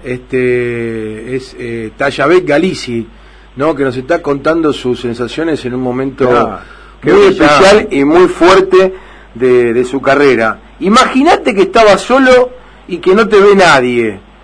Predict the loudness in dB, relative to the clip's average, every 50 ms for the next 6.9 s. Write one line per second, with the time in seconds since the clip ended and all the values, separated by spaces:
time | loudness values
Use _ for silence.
0 | _ _ -8 -2 0 0 0 2 2 0 2 2 2 2 0 0 0 2 0 2
1 | 2 0 0 0 0 0 0 2 2 4 4 4 4 2 2 -2 -4 -4 -2 0
2 | 0 0 2 2 2 4 4 4 2 2 0 2 2 2 2 0 -2 -4 -4 -4
3 | -4 -2 0 0 -2 -4 -8 -14 -20 -20 -20 -20 -20 -20 -20 -20 -20 -6 0 2
4 | 4 4 6 4 4 2 2 2 2 2 0 -2 -2 -4 -2 -4 -4 0 2 2
5 | 2 2 2 0 0 0 0 -2 -4 -4 -2 0 2 2 2 2 2 2 0 2
6 | 2 2 4 4 2 2 2 0 0 0 0 -4 -8 -10 -12 -14 -14 -14